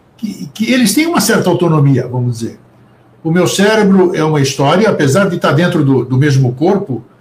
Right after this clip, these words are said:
o meu cérebro é uma história, o meu coração é outra história. Então, como é que fica essa relação entre vem uma ideia, vou mentir, mentir é uma coisa mental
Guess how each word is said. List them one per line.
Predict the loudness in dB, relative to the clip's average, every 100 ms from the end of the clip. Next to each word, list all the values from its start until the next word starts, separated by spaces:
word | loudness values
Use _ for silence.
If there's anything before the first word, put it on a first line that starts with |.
| _ _
o | -4
meu | -2 0
cérebro | 0 0 2 2
é |
uma | 2
história, | 0 -2 -2 0 0 0
o |
meu | 0 -2
coração | 0 -2 -2 0
é | 0
outra | 0 0
história. | -2 -4 -4 -4 -4 -8 -18 _ _ _ _ _ -12
Então, | -6 -4 -2
como | 0 0
é |
que | 0 -2
fica | 0 0 2 0
essa | 0 0
relação | 0 0 0 -2 -2 -2 -4 _ _ _ -4
entre | -2 0 2
vem | 2 4 4
uma | 4
ideia, | 4 4 2 0 -4 -14 _ _ _ _ _ _ -4
vou | 0 4
mentir, | 4 4 2 2 -2 -6
mentir | 0 0 2 2 2
é |
uma | 0 0
coisa | 0 2
mental | 0 0 -2 -2